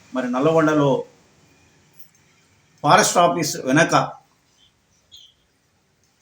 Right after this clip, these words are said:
ఈ కన్‌స్ట్రక్షన్‌ని తీసుకోవడం జరిగింది.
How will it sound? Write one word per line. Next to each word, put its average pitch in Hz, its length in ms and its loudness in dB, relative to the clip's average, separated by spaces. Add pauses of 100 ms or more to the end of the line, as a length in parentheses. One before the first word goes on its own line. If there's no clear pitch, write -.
(560)
ఈ 147 140 0
కన్‌స్ట్రక్షన్‌ని 156 880 -2
తీసుకోవడం 139 580 -4
జరిగింది. 104 400 -8